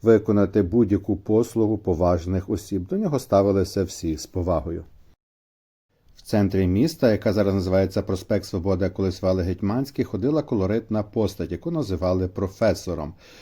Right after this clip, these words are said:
Справа в тому, що в нього з-, пішла жінка з іншим, і він практично це не пережив. Він ходив по місту і декламував вірші античних і пізніших поетів,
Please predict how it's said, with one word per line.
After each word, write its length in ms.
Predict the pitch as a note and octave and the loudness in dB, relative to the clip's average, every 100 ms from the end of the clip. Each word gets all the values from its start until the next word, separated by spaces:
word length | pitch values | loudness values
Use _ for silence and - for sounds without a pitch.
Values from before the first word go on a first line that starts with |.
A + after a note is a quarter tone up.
| - - | -20 -20
Справа 360 | - A#2+ C#3 | -4 4 4
в 100 | A#2+ | 4
тому, 280 | - D3 E3 | 0 0 0
що 220 | C#3 - | -2 -2
в 20 | G2+ | 0
нього 340 | A#2 A2+ A#2 | 0 0 -2
з-, 80 | G2+ | -4
пішла 500 | - - G2 A2+ A2+ | -10 -10 -6 0 0
жінка 380 | A#2 A#2+ - F#2 | 2 0 0 -4
з 100 | - | -2
іншим, 420 | G2 F2 F#2 F2+ | -4 -4 -6 -6
і 140 | G#2 F2 | -4 -4
він 260 | G2+ C#3 | -2 -2
практично 600 | C3 F#2+ - G#2+ - G2+ | -2 -6 -4 -6 -4 -6
це 260 | F#2 G2+ F#2+ | -4 -2 0
не 160 | F#2+ | 0
пережив. 640 | F#2 F#2+ F2+ F#2 E2+ F#2+ E2 - - - - | 0 -2 -2 -2 -2 -4 -4 -8 -20 -14 -2
Він 120 | F#3+ | 0
ходив 360 | F#3+ A2 C3+ C#3 | 2 4 4 4
по 120 | G2+ | 0
місту 340 | A2+ C3 - | 2 0 0
і 60 | G#2+ | 0
декламував 800 | G2 G2+ G2+ G2 F#2+ A2 G#2 G2 | 0 -2 -2 -2 0 0 0 0
вірші 440 | G2+ F#2 - A#2+ | -2 -2 -6 -6
античних 760 | F#2+ F#2+ F#2+ A2+ - G#2+ G2+ - | -2 -4 -2 -4 -4 -4 -4 -6
і 120 | G#2 | -8
пізніших 600 | G#2+ F#2 G2 F#2+ G#2 F2+ | -6 -4 -4 -4 -6 -8
поетів, 680 | - F#2 F#2 F2+ - F#2+ | -4 0 2 0 -4 -10